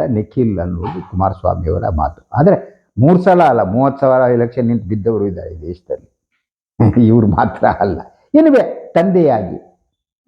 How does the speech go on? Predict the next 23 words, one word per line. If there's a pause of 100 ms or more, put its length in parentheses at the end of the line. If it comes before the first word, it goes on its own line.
you
see,
ಅವರು
ಹೇಳಲೇಬೇಕು.
ಮತ್ತೆ (180)
ಈಗ
ಅವರು
ಪಕ್ಷದ (840)
ಚುಕ್ಕಾಣಿಯನ್ನ (360)
ಈಗ
ನಿಖಿಲ್ಗೆ
ಕೊಡ್ತಿದ್ದಾರೆ
ಅಂತ
ಒಟ್ಟಾರೆ. (1500)
ನಿಖಿಲ್
ನಾಯಕತ್ವ, (1300)
ಜೆ
ಡಿ
ಎಸ್
ಚುಕ್ಕಾಣಿ
ನಿಖಿಲ್
ಕೈಗೆ
ಹೋಗುತ್ತೆ.